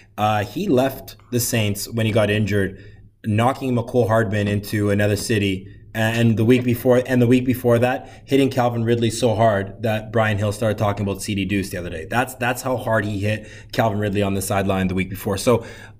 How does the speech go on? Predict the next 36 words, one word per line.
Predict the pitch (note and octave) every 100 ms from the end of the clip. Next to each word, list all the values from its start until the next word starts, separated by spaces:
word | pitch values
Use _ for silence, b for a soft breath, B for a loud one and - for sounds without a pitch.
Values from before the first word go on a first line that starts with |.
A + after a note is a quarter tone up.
| -
I, | C#3
I'm | C#3
saying | B2 C3+
Marcus | B2 E3 F3+ -
Williams | C3 B2 A#2
is | G2
playing | A#2+ A2+ A#2
elite | A2+ G#2 G#2+ -
football | G#2+ A2 G2+
now, | F#2+ F#2+ G2 G2
and | A2
he's | F#2+
got | G2 A2+
his | B2+
head | A#2+ A2+
around. | G#2 G2+ F#2+
Dennis | G#2+ A#2
Allen's | A#2 A2+ G#2+
using | G#2 A2
him |
in | G#2+
the | G2
right | G2+ G2
way, | F#2+ G#2+ B B B
and | A#2 A#2 A#2 - G#2+ -
Marcus | A#2+ C3+ D#3 B2+
Williams | C#3 B2 G#2+
tends | - B2 A#2+
to |
actually | - G#2 -
play | - A2+ G2+
really | E2 G2
well | F2+ F2+
against | F2 F2+ -
Tampa | F2+
Bay. | E2+ F2+ D2+